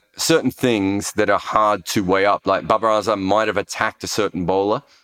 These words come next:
which meant that England had to shift their plans. That don't, doesn't necessarily, I'm not sure there's a, a statistic that we have come up with yet, or an advanced metric really that we have come up with yet that would, uh, have a look at that. But on the very base thing, I would think that scoring a hundred and fifty would be of,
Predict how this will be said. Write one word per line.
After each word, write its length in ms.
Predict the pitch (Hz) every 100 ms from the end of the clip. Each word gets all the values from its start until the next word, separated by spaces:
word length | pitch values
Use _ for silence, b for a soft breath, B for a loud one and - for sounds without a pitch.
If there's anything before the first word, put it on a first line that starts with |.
| b _ _ _ _
which 180 | 123 -
meant 160 | 104 95
that 100 | -
England 320 | 113 107 107
had 180 | 107 95
to 100 | 104
shift 360 | - 104 95 -
their 100 | 90
plans. 480 | - 98 107 135 - B B
That 140 | - 110 - -
don't, 280 | 127 135 -
doesn't 240 | 131 131
necessarily, 480 | 113 107 104 117 107
I'm 120 | 98
not 140 | 120 101
sure 220 | 120 107
there's 180 | 104 98
a, 180 | 98 90 B B _ _ _ -
a 60 |
statistic 560 | 107 107 95 117 - 104
that 100 | 98
we 120 | 95
have 100 | 90
come 160 | - 95
up 120 | 92
with 120 | 87
yet, 140 | 90 80
or 160 | 87
an 80 | 87
advanced 360 | 82 95 95 87
metric 400 | 95 - 82 85
really 220 | 80 78
that 140 | 78
we 80 | 67
have 100 | 80
come 160 | 90 87
up 120 | -
with 180 | 80 85
yet 180 | 82
that 140 | - 85
would, 200 | 87 85
uh, 280 | 85 85 80 -
have 240 | - - 95
a 40 |
look 200 | 92 -
at 80 | -
that. 240 | 110 135 - B B B
But 160 | 135 135
on 160 | 139 135
the 60 |
very 180 | 117 160
base 460 | 131 131 131 - -
thing, 320 | 113 107 107
I 120 | 110
would 140 | 107 107
think 280 | 113 101 -
that 280 | 101 -
scoring 380 | - - 117 117
a 60 | 98
hundred 220 | 104 95
and 80 | 92
fifty 360 | 98 - 92
would 240 | 87 95 87
be 180 | 92 -
of, 260 | 87 90